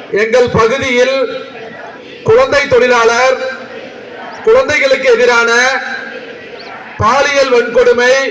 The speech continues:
போன்ற அநீதிகளுக்கு எதிராக தொடர்ந்து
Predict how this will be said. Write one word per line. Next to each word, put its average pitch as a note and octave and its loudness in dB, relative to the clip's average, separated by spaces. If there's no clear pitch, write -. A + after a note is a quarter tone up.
போன்ற B3+ 4
அநீதிகளுக்கு C4+ 0
எதிராக A3+ 4
தொடர்ந்து C4+ 2